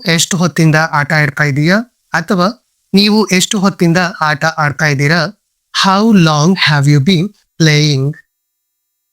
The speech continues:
ಥರ್ಡ್ ಒನ್, ನೀನು ಎಷ್ಟು ಸಮಯದಿಂದ ಇಲ್ಲಿ ವಾಸವಾಗಿದ್ದೀಯಾ ಅಥವಾ ನೀವು ಎಷ್ಟು ಸಮಯದಿಂದ ಇಲ್ಲಿ ವಾಸವಾಗಿದ್ದೀರಾ? So ಇದನ್ನ ಇಂಗ್ಲಿಷ್ಗೆ ಟ್ರಾನ್ಸ್ಲೇಟ್ ಮಾಡೋದಕ್ಕೆ ಫಸ್ಟ್ ಸೆಂಟೆನ್ಸ್ ಸ್ಟ್ರಕ್ಚರ್ ಅನ್ನ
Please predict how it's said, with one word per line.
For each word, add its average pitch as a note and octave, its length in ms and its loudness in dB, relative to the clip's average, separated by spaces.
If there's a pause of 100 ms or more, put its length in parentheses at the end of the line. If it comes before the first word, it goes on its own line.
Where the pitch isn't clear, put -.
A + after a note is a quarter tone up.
(160)
ಥರ್ಡ್ F3+ 340 2
ಒನ್, C#3 100 0 (520)
ನೀನು G#3+ 240 2 (200)
ಎಷ್ಟು G#3 320 0
ಸಮಯದಿಂದ D#3 480 2 (180)
ಇಲ್ಲಿ D3+ 200 2 (340)
ವಾಸವಾಗಿದ್ದೀಯಾ C#3 880 0 (380)
ಅಥವಾ D#3+ 260 0 (500)
ನೀವು E3+ 180 2 (200)
ಎಷ್ಟು - 180 -2 (100)
ಸಮಯದಿಂದ D3 480 0 (180)
ಇಲ್ಲಿ F3+ 180 2 (380)
ವಾಸವಾಗಿದ್ದೀರಾ? C#3+ 840 -2 (480)
So - 140 -2 (140)
ಇದನ್ನ E3 220 2 (120)
ಇಂಗ್ಲಿಷ್ಗೆ D#3 360 2 (220)
ಟ್ರಾನ್ಸ್ಲೇಟ್ D3+ 460 0
ಮಾಡೋದಕ್ಕೆ D3 380 0 (180)
ಫಸ್ಟ್ - 280 -2 (380)
ಸೆಂಟೆನ್ಸ್ F3 420 0 (200)
ಸ್ಟ್ರಕ್ಚರ್ F3+ 420 -2
ಅನ್ನ E3+ 140 4